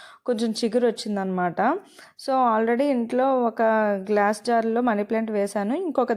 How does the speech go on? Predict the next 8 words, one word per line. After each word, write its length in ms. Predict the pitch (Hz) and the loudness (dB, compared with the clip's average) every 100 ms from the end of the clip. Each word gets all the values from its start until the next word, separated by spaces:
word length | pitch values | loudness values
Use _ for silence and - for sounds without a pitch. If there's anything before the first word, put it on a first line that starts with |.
| 214 | 0
దాంట్లో 320 | 202 208 240 | 0 0 -2
మళ్ళీ 300 | 226 196 208 214 | 0 -2 -2 -2
ఇంకో 240 | 202 208 196 | -2 0 0
ఇటువైపు 460 | 185 196 202 202 196 190 | -2 -2 -2 0 -2 0
పెట్టి, 340 | 196 190 302 320 | -2 -4 -4 -2
బుద్ధుడికి 380 | 226 196 220 226 | -2 -2 -2 -4
ఇరువైపులా 440 | 214 202 196 208 208 | -2 -2 -2 -2 -2
పెట్టి 360 | 196 185 285 | -2 -4 -6